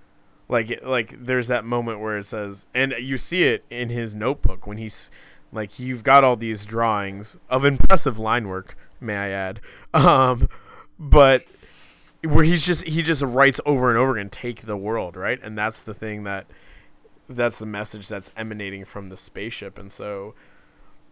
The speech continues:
I don't, I, it's just, it's so depressing to watch a good kid turn out this way. And I guess part of me, part of me ha-, hasn't seen, like, the breadth of, like,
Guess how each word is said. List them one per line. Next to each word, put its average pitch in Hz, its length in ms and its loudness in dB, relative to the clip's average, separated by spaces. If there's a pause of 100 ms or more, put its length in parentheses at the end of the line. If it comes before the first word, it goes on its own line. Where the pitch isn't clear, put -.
(760)
I 147 100 6
don't, 160 220 4
I, 147 280 -6
it's 156 240 -4
just, 160 260 -4
it's 143 140 -6
so 165 240 6
depressing 127 600 0
to 117 80 -14
watch 104 440 -6
a 113 80 -14
good 101 400 -12
kid 98 420 -16 (1200)
turn 110 320 -8
out 98 260 -8
this 113 200 -12
way. 113 260 -8
And 98 280 -12 (720)
I 131 80 0
guess 147 240 2
part 151 300 6
of 151 60 -2
me, 127 380 -2 (1500)
part 180 180 6
of 202 60 4
me 180 100 6
ha-, 147 200 4
hasn't 131 360 -2
seen, 123 240 -8
like, 110 300 -10
the 110 100 -4
breadth 104 340 -6
of, 104 140 -12
like, 101 360 -10